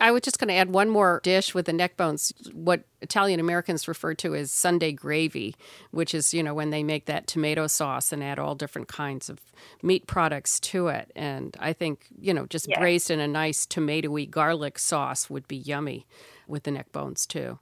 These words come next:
Speaker 1: Although I love the bean idea. You know, pork and beans, woo, match made in heaven.
Speaker 2: <laughs>
Speaker 1: At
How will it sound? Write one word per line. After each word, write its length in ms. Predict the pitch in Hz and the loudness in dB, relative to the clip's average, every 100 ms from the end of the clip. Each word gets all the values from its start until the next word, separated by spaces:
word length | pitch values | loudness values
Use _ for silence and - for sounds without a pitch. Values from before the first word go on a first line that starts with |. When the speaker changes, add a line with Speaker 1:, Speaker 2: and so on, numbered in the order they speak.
| _ | _
Speaker 1:
Although 260 | 160 175 185 | 2 4 6
I 80 | 160 | 6
love 260 | 165 208 | 6 4
the 80 | 170 | 4
bean 300 | 143 160 156 | 0 0 0
idea. 540 | 131 123 - 82 80 - _ | -2 -6 -8 -10 -10 -14 _
You 140 | 165 156 | -6 -4
know, 100 | 135 | -4
pork 340 | - 180 170 | 0 2 2
and 120 | 165 | 0
beans, 400 | 151 156 156 151 | 0 0 0 -2
woo, 420 | 220 370 359 247 262 _ - - _ | -2 2 2 2 -4 _ -20 -20 _
match 300 | - 170 - | 0 0 0
made 160 | 175 165 | 0 0
in 80 | 160 | 2
heaven. 340 | 165 147 131 | 0 0 -6
Speaker 2:
<laughs> 40 | 160 | -6
Speaker 1:
At 400 | 175 196 208 | -6 -4 -6